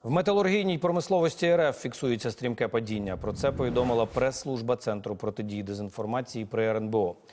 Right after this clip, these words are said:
Причини занепаду: втрата західних ринків через санкції, падіння цін і попиту на російський метал на ринках Азії.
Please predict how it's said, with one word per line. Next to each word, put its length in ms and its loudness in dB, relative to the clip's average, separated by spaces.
Причини 440 2
занепаду: 500 2
втрата 360 0
західних 520 -2
ринків 300 -2
через 320 -4
санкції, 440 -2
падіння 400 -2
цін 340 -6
і 100 -8
попиту 500 -2
на 140 -2
російський 520 -6
метал 480 2
на 120 0
ринках 460 -2
Азії. 540 0